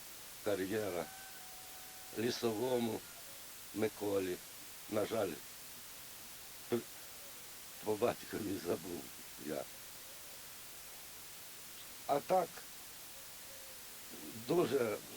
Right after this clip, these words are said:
с-, сприймали. А, а...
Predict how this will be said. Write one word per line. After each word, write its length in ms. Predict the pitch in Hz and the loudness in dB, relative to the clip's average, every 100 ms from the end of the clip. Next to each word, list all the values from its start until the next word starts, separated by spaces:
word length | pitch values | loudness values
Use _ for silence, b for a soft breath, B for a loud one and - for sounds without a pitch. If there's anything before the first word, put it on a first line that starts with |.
| - - - - 101 - - - - - | -10 -10 -10 -8 -8 -8 -8 -8 -8 -6
с-, 360 | - - - - | -6 -6 -6 -2
сприймали. 880 | - 131 123 113 110 104 95 87 78 - - - - - - | 2 4 6 4 4 4 4 4 0 -6 -10 -10 -10 -8 -4
А, 140 | 139 - - - - | -4 -4 -8 -10 4
а... 220 | 151 143 | 8 8